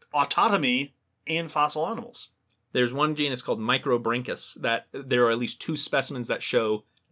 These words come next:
Speaker 2: different phases, different points in the regrowth process, showing them regrowing what seems to have been a purposely shed tail based on the features, and shows that they regrow it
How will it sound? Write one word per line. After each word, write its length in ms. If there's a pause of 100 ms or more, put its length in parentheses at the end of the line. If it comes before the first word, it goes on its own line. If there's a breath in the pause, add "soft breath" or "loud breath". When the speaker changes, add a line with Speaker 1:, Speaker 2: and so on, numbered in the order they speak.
(120)
Speaker 2:
different 400
phases, 640
different 380 (380)
points 400
in 100
the 120
regrowth 580
process, 720 (320 soft breath)
showing 640
them 220
regrowing 840
what 260
seems 360
to 100
have 100
been 180
a 340 (320)
purposely 500
shed 320
tail 300
based 260
on 120
the 60
features, 640 (380)
and 220
shows 200
that 200
they 100
regrow 880
it 260